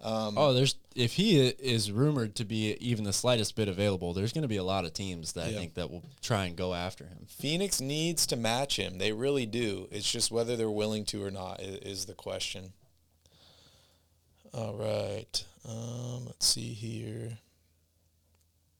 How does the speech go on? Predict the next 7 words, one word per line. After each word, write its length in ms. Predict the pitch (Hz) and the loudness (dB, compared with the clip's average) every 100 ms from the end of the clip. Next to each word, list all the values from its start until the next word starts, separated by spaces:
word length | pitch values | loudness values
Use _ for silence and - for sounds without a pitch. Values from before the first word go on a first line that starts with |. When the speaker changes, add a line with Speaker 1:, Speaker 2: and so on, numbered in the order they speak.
| _ - - | _ -16 -12
Speaker 1:
How 200 | - 127 147 | 2 6 6
have 100 | 147 | 6
you 120 | 143 | 0
felt 380 | - 113 127 - | 4 6 6 2
about 320 | 104 110 107 | 2 2 2
the 160 | 107 | -2
officiating 920 | 98 - 131 139 - 98 95 95 101 | -2 -2 2 2 2 2 0 -2 -10